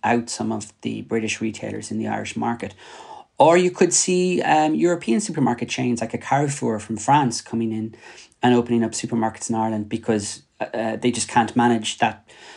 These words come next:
uh, 'cause British retailers can't manage that bureaucratic curtain that Peter is referring to. And, I mean, the government has actively encouraged businesses in the Republic of Ireland to avoid the kind of Irish sea of,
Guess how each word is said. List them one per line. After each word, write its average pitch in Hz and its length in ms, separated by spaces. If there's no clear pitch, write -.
uh, 110 280
'cause 120 160
British 120 320
retailers 117 340
can't 113 200
manage 113 260
that 104 180
bureaucratic 113 640
curtain 139 420
that 110 140
Peter 110 260
is 110 100
referring 113 400
to. 113 240
And, 117 140
I - 40
mean, 156 100
the 156 60
government 170 360
has 135 120
actively 120 560
encouraged 123 760
businesses 117 640
in 117 360
the 113 100
Republic 120 320
of 117 60
Ireland 113 440
to 113 240
avoid 117 580
the 127 80
kind 117 180
of 110 60
Irish 113 320
sea 117 300
of, 107 260